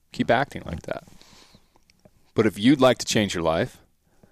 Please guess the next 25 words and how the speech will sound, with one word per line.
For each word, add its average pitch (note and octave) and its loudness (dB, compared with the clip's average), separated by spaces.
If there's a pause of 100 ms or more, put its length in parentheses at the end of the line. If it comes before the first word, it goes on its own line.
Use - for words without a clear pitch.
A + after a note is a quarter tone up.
(760)
like G#2+ 0
to G2 -4
change G2+ 0
maybe G2+ 0
some G#2 -2
of G2 -4
the F#2+ -2
negativity F#2+ 0
or F2+ -2
stroke - -2
of F2 -8
bad F#2 2
luck, F2+ 0 (1700)
um, F#2 -2 (1700)
then, A2 2
then G#2+ 2
maybe A2+ 4
think A2 -2
about G#2 2
how G#2 2
you G2+ 0
can F#2+ -8 (100)
shift - 0
this G#2 0
momentum G2 -2